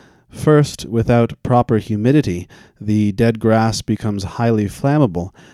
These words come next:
and second, the low level of the river dries out the canals that usually act as buffers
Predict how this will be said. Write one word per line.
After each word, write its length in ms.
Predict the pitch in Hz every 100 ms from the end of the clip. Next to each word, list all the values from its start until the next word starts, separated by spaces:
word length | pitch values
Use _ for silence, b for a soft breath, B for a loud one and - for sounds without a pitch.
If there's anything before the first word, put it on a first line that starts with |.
| b b _ 98
and 200 | 104 101
second, 640 | - 135 127 117 113 104
the 160 | 113
low 300 | 113 117 135
level 420 | 131 117 113 113 98
of 140 | 101
the 80 | 98
river 440 | 110 135 123 104
dries 380 | 107 113 120 117
out 160 | 113 110
the 80 |
canals 720 | - 104 107 123 123 117 113 -
that 160 | 110
usually 500 | 110 123 131 131 117
act 300 | 101 101 98
as 140 | 92 -
buffers 500 | 120 131 107 95